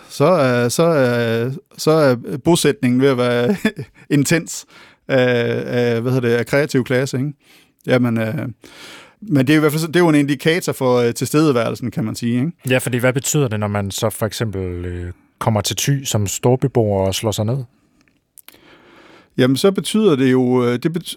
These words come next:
Speaker 1: man er jo taget derop, fordi man drages af det lokale. Øh,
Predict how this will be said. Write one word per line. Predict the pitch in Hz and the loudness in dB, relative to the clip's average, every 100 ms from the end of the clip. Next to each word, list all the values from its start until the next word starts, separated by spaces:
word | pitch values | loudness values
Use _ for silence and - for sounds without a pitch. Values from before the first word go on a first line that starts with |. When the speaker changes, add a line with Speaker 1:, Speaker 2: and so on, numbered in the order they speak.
| - | 0
Speaker 1:
man | 147 147 | 2 4
er | |
jo | 143 | 2
taget | - 151 170 | 2 0 2
derop, | 190 165 - | 0 0 -2
fordi | 147 151 | -4 -2
man | 131 | -2
drages | 117 127 151 175 135 | -2 0 0 -2 -4
af | 143 120 | -6 -2
det | 131 123 123 170 | 0 0 -2 -4
lokale. | 135 - 165 139 113 - _ _ - | -4 0 -2 -2 -6 -14 _ _ -4
Øh, | 123 117 113 110 113 110 117 | -2 0 0 -2 -2 -4 -8